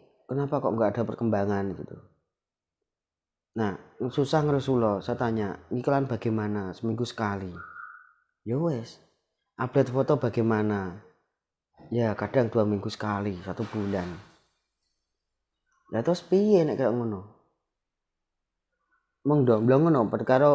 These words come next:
kita, apa, yang namanya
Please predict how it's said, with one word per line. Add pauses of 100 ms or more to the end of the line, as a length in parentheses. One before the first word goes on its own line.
(100)
kita, (1200)
apa,
yang
namanya